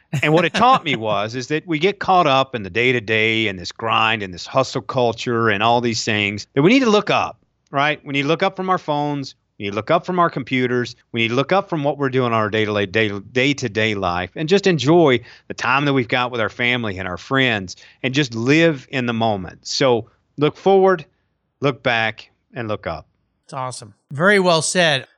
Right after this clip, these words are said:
Speaker 2: You know, I, I heard this quote, which relates to that. "If you are depressed, you're living in the past. If you're anxious,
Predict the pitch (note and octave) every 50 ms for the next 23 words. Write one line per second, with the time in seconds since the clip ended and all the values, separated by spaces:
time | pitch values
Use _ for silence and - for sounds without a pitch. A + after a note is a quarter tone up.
0 | _ _ - G#3 G3+ G3 G3 - - F#3+ F#3 F3 G#3+ C4+ C4+ F#3+ F3+ G#3 G#3 -
1 | - - F3+ D#3 D3 - C3+ B2+ C#3+ D3+ C3 - - D#3 D3 C#3 C#3+ D3+ D3+ D3+
2 | - - - - C#3+ A#2 A#2 A#2 A#2 A#2+ B2 - _ - C#3+ C3 - - D#3+ F#3+
3 | B3+ D4+ D4 C4+ A3 A#3+ A3 - - - - D#3 C3 A2 A2 B2+ - - - -
4 | - _ _ _ _ _ _ _ _ _ _ _ - C3 B2 B2+ C3 C#3 C3+ C3
5 | B2+ A#2+ A2+ - - C#3+ A#2+ G#2 - - - - - - _ _ _ _ _ _
6 | _ _ _ _ C#3+ B2 C3 A#2+ - F#3+ A3+ C#4 D4 C#4+ - D#3+ A2 A2+ - -
7 | - -